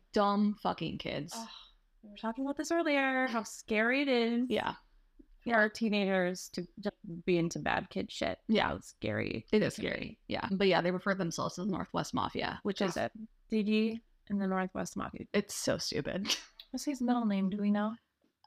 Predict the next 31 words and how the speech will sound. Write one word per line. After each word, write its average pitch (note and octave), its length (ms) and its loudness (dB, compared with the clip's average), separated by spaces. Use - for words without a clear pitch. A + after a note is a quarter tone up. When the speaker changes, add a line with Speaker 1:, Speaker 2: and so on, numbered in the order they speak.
Speaker 1:
No. G3+ 160 4
Speaker 2:
Where's - 180 -2
Diggy A#3 320 2
come G3+ 260 -4
from? - 280 -10
Speaker 1:
I B3+ 140 0
don't D#4 140 6
know. A#3+ 180 10
I, B3+ 300 6
I'm C#4 100 6
imagining G4 800 4
he A#3+ 440 4
took A#3 240 2
it - 140 -4
from F#3 380 2
Diddy, G3 360 4
as F3+ 180 0
in D#3+ 260 -2
P. F#3+ 160 0
Diddy. A3+ 400 4
Speaker 2:
Maybe. F#3+ 540 -2
I A3+ 60 -20
don't A3+ 100 -18
know. G3+ 140 -20
What - 80 -10
did B3 100 -6
I - 40 -10
say? G#3+ 460 -4
Speaker 1:
It's - 340 0
so A#3 500 4
similar, G#3 760 0